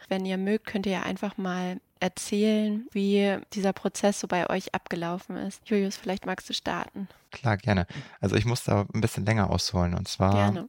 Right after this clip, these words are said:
Speaker 1: <laughs>
Speaker 2: ist es bei mir so gewesen, nach dem Abitur habe ich eine Ausbildung gemacht als Bankkaufmann, habe anschließend dann ein Jahr gearbeitet und habe dann gemerkt, irgendwie der Krawattenknoten wird mir irgendwie ein bisschen zu eng.
Speaker 1: <laughs>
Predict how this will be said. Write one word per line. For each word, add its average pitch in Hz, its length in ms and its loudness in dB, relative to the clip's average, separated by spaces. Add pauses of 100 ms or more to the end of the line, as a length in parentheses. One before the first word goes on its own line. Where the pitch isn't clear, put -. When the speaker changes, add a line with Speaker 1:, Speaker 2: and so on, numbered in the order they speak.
(120)
Speaker 1:
<laughs> - 0 -
Speaker 2:
ist 190 240 2
es 101 120 -4
bei - 120 -2
mir 101 140 2
so 107 120 0
gewesen, 113 460 0
nach 110 160 0
dem 101 100 0
Abitur 101 380 2
habe 104 120 2
ich - 200 -6
eine 98 100 2
Ausbildung 143 380 2
gemacht 139 400 0
als - 180 -2
Bankkaufmann, 139 640 0
habe - 160 6
anschließend 104 420 2
dann 98 120 2
ein 98 200 4
Jahr 98 360 6
gearbeitet 123 580 2
und 98 400 -4
habe 101 180 0
dann 104 160 4
gemerkt, 101 320 4
irgendwie 98 200 4
der 92 120 4
Krawattenknoten 101 800 2
wird 101 140 2
mir 101 120 4
irgendwie 101 200 4
ein 95 40 0
bisschen 98 220 0
zu - 120 0
eng. 117 220 6
Speaker 1:
<laughs> 190 400 2